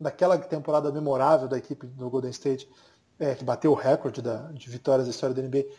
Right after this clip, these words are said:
Então, eu acho que é um técnico já experimentado, não tem que ficar discordando do que ele pode ou não fazer. Só que a coisa não tá indo, não. É,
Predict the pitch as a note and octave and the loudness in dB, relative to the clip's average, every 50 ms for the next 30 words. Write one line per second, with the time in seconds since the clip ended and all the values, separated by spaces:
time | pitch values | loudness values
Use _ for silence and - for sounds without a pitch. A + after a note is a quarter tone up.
0 | _ - - C3+ - E3+ G3 - - - G3+ F3+ - - F#3 F3+ F3+ F3 E3+ E3 | _ -2 2 4 6 6 4 4 2 -2 -2 0 4 4 4 4 4 -2 -2 -2
1 | C#3 D3 D#3+ G#3 G#3+ G#3+ - F#3+ F3 F3 E3+ D3+ C3 A#2+ C3+ C3 D3 D#3 D3+ D#3 | 2 2 2 2 2 -2 -4 -8 -6 -6 -6 -6 -6 -6 -4 0 0 0 0 0
2 | D3 C#3 - E3 E3+ - - - E3 D3 C3 - - - _ _ _ _ _ _ | -6 -8 -8 -10 -10 -8 -2 0 0 0 0 -2 -10 -20 _ _ _ _ _ _
3 | _ _ - - - - E3 D#3 C3+ A#2+ C#3 D3 D3 C3+ C3 - - C#3 C3+ - | _ _ -18 -14 -6 0 2 2 2 2 0 -2 -2 -4 -6 -8 -8 -8 -6 -2
4 | - D3+ C#3+ C#3 C#3+ C3+ C3+ C3+ C3 - B2+ A2+ - C3 C3 D#3+ E3+ - - _ | 0 2 2 2 2 -2 -4 -6 -4 -4 -4 -4 -2 -2 -2 -4 -4 -8 -20 _
5 | _ _ _ _ _ _ _ _ - - - _ _ _ _ _ _ _ _ _ | _ _ _ _ _ _ _ _ -14 -14 -14 _ _ _ _ _ _ _ _ _
6 | _ - - - E4+ D#4+ - F#4+ - - E3+ D3+ E3 G3+ A3+ G#3+ C4+ C4+ D4 D#4 | _ -12 -6 -4 -4 -2 -4 -4 2 2 2 2 2 0 0 0 2 2 2 0
7 | F4 F#4 E4 - C3+ B2+ - _ - - D3+ D3+ D3+ D3 D3 C#3+ C#3+ D3 D3+ D#3 | -2 -2 -2 -2 -4 -6 -12 _ -12 -8 -6 -4 -2 -2 -2 -2 -4 -4 -6 -8
8 | D#3 | -10